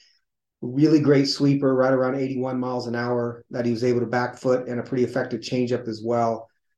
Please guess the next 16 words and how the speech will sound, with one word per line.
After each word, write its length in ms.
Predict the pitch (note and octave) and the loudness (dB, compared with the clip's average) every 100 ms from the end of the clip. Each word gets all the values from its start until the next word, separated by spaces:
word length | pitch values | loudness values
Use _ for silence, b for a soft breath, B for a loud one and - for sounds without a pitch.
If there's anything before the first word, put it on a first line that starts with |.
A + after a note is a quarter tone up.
| _ - | _ -10
Uh, 100 | A#2+ | -4
he 200 | B2 C3+ | 2 2
did 260 | B2+ C#3 C3 | 2 0 2
learn 240 | C3+ C#3 | 4 6
the 80 | C3 | 4
sweeper 480 | - C3+ C3+ C3 A#2+ | 2 0 0 0 -2
from 640 | - - B2+ C3 B2+ B2 | -4 -2 0 0 -2 -4
the 460 | B2 A#2+ A#2 A2+ B2+ | -4 -2 -2 -6 -8
New 100 | B2+ | -4
York 240 | B2+ A#2+ | -2 -2
Yankees 500 | B2+ C3 C3 C3 A#2 | -2 -2 -4 -6 -6
in 60 | A#2+ | -4
their 140 | A#2+ | -4
minor 240 | A#2+ B2+ B2+ | -2 -2 -2
league 220 | B2 A#2+ | -4 -2
organization, 880 | B2 B2 A2+ A2 A#2 A2 A#2 A2 | -2 -2 -4 -2 -4 -4 -6 -6